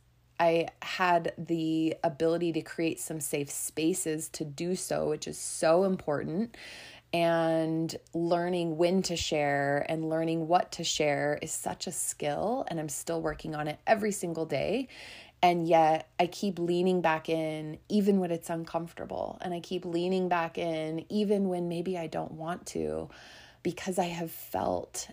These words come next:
and seen and know the power of sharing the things that are deep down within me that are ready to come to light. And it's a process. And it feels like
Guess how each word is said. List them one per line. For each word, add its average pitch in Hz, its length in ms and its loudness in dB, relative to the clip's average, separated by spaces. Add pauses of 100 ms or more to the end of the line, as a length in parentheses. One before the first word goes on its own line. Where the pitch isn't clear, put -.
(120)
and 156 220 -6
seen 175 760 -2
and 165 300 -2
know 185 340 4
the 160 140 2
power 170 840 0
of 156 440 0 (360)
sharing 202 560 8
the 165 80 6
things 185 480 2
that 165 120 0
are 160 120 4
deep 190 320 -4
down 190 260 0
within 190 420 0
me 202 220 4
that 175 160 -2
are 170 120 0
ready 170 320 -2
to 208 140 -8
come 170 360 -6
to - 160 -8
light. 170 640 -6 (200)
And 170 280 -4
it's - 200 -8
a 170 60 -8
process. - 880 -6 (800)
And 175 420 -6
it - 160 -4
feels 196 540 2
like 165 460 4